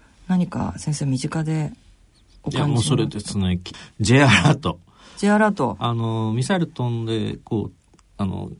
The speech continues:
Speaker 2: き-、東日本の方では、
Speaker 1: はい。
Speaker 2: あの、実際に鳴らされたということですけど、あの、私が住んでる九州ではほとんど、まあ、
Speaker 1: はい。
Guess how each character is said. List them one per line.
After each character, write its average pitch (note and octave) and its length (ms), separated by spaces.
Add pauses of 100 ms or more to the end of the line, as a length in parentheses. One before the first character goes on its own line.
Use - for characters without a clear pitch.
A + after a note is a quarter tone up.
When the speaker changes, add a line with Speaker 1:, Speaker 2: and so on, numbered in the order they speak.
Speaker 2:
き-、 - 120 (100)
東 F3 260
日 G#3+ 60
本 G#3+ 120
の C#3 60
方 G2+ 100
で F#2 100
は、 E2+ 100
Speaker 1:
は E2 40
い。 E2+ 80
Speaker 2:
あ G2 180
の、 E2+ 520
実 G2+ 140
際 G#2 120
に F#2+ 60
鳴 G2+ 100
ら G2+ 80
さ G2+ 120
れ F#2 100
た F2+ 120
と F2 140
い D#2+ 40
う - 20
こ - 100
と - 100
で E2 60
す - 80
け F#2 60
ど、 F2 120 (160)
あ - 40
の、 A#2 340
私 B2 220
が C3 80
住 C3+ 140
ん - 20
で F#2 60
る - 60
九 A2+ 160
州 F2 200
で E2 80
は D2+ 60
ほ - 120
と A#2+ 100
ん G#2 60
ど、 D#2 260
ま F#2+ 120
あ、 - 20
Speaker 1:
は - 80
い。 - 40